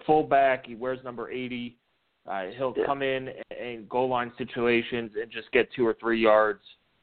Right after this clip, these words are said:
Speaker 1: um, in there. So, uh, that's a guy that, that I U fans need to keep their eyes on as well. But let, let's get to some special teams, since this has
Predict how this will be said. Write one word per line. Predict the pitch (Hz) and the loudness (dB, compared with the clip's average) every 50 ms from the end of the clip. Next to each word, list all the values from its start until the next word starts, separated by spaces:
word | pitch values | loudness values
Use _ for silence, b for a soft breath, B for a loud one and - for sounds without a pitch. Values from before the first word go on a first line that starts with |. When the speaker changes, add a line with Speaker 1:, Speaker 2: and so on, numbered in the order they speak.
| _ _ - | _ _ -4
Speaker 1:
um, | 101 104 98 98 92 - - | -2 -2 -2 -4 -6 -10 -8
in | 117 120 110 | -8 -6 -2
there. | 110 104 101 101 - - | -2 -2 -2 -4 -4 -2
So, | 113 110 107 107 - b b b b b b _ _ _ - | 0 0 0 0 -2 b b b b b b _ _ _ -2
uh, | 90 101 104 104 104 101 - _ _ _ | 0 2 4 4 4 2 -2 _ _ _
that's | 131 139 139 127 - | 2 2 2 0 -2
a | 120 | -2
guy | 120 131 127 127 127 120 | 2 4 6 6 6 4
that, | 117 113 113 110 - - - - | 0 -2 -4 -4 -8 -14 -12 -8
that | 131 117 104 - - - | -8 -6 -6 -8 -6 -4
I | 113 127 127 | -2 0 0
U | 120 120 117 - - | -2 -4 -6 -8 -8
fans | 117 117 113 110 110 | -8 -8 -8 -10 -10
need | 113 110 - | -12 -12 -12
to | - | -12
keep | - - 120 - | -10 -10 -8 -2
their | - 117 113 107 | 0 4 6 6
eyes | 110 113 107 104 | 6 6 4 2
on | 113 110 107 | 0 -2 -2
as | 104 101 - - | -2 -6 -8 -2
well. | 120 117 113 113 113 110 107 _ | 2 4 4 4 4 2 0 _
But | 120 113 107 139 | -8 -6 -2 0
let, | 156 180 - 147 156 | 2 2 2 0 0
let's | 190 208 202 - - | -2 -2 -2 -2 -2
get | 220 208 208 | -2 -2 -2
to | 185 156 - - | -4 -8 -8 -8
some | 147 131 - _ | -10 -10 -12 _
special | - 147 139 - - 123 | 0 0 0 0 -2 -8
teams, | - - 139 127 117 110 104 95 _ _ | -12 -10 -10 -10 -10 -10 -12 -18 _ _
since | - 131 123 123 _ | -8 -8 -8 -8 _
this | 156 151 143 - | -8 -8 -8 -8
has | 139 127 | -12 -12